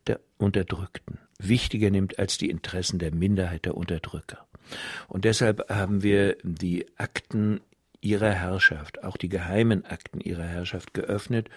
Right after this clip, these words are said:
um das Herrschaftswissen der wenigen in Hände und Köpfe der vielen zu bringen. Es war ein emanzipatorischer Akt.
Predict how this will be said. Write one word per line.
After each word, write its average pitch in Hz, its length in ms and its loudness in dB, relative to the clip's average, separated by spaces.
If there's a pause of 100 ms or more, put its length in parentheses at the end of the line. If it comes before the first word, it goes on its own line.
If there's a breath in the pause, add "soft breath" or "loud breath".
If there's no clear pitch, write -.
um 120 280 6 (100)
das - 240 2
Herrschaftswissen 120 840 2
der 95 200 2
wenigen 95 500 2 (380 loud breath)
in 92 180 2
Hände 104 380 4
und 104 200 -2
Köpfe - 400 -2
der 90 120 0
vielen 92 420 0
zu - 160 -8
bringen. - 320 -14 (140)
Es - 120 -8
war 92 160 -2 (400 loud breath)
ein 98 200 0
emanzipatorischer 107 1300 2
Akt. - 340 -8